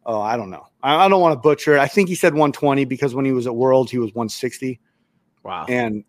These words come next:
Speaker 1: yeah, he was like, I, he's like, I, he called himself a fat ass. I'm not gonna call him that because I don't think he was,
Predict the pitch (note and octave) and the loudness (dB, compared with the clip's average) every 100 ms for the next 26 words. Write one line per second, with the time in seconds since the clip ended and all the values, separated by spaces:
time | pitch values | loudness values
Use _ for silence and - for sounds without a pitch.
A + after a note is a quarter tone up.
0 | _ C3 C#3 A#2 A#2+ C#3+ C#3 A#2+ C#3 C#3 | _ 0 2 0 0 0 2 2 2 2
1 | B2+ B2+ B2+ B2 A2 A#2+ C3 G#2+ - C3+ | 0 -4 -2 -4 -2 -2 -2 -4 -12 -2
2 | C#3+ A2 A2 A#2 G#2+ - G#2+ G2 G2 F#2+ | -2 0 -2 -2 -2 -6 -8 -6 -6 -8
3 | - G#2+ A2+ A2+ G#2+ - A2 - A2 G#2 | -12 -10 -4 -2 -4 -6 -10 -6 -2 -2
4 | G2 G#2 G2 G2 - G2+ - G#2 G#2 G2+ | -4 -8 -6 -6 -8 -14 -16 -8 -6 -6
5 | G2+ - A#2 - G#2 G2+ F#2+ F#2 | -10 -6 -8 -8 -12 -10 -10 -10